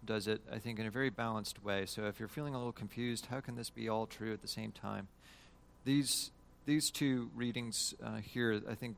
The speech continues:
helpfully distill what Romans nine and, uh, Exodus are saying. On the one hand, we have Ex-, uh, Westminster Confession three one, "God from all eternity did,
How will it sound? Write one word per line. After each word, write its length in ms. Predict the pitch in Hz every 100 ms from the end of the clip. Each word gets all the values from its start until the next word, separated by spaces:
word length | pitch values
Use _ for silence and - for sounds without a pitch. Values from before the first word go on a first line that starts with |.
| - - -
helpfully 400 | - 156 - 143
distill 480 | 120 113 - 123 117
what 160 | 104 104
Romans 360 | 113 117 113 -
nine 380 | 104 107 104 98 - - - - - -
and, 260 | 107 98 92
uh, 120 | 92 -
Exodus 420 | 113 - - 95
are 80 | 98
saying. 440 | - 104 95 95 95 - - - - -
On 80 | 120
the 40 |
one 200 | 139 190
hand, 180 | 190 156
we 140 | 143 143
have 240 | 127 113
Ex-, 280 | - 139 - -
uh, 200 | 135 123 127 123
Westminster 400 | 135 139 143 -
Confession 420 | 131 113 131 123
three 200 | 113 123
one, 280 | 123 113 107 104
"God 340 | 123 147 165
from 240 | 135 135 123
all 220 | 143 160
eternity 760 | 156 - 143 135 120 110 120 165 - - - - - - -
did, 560 | 190 196 139 180 202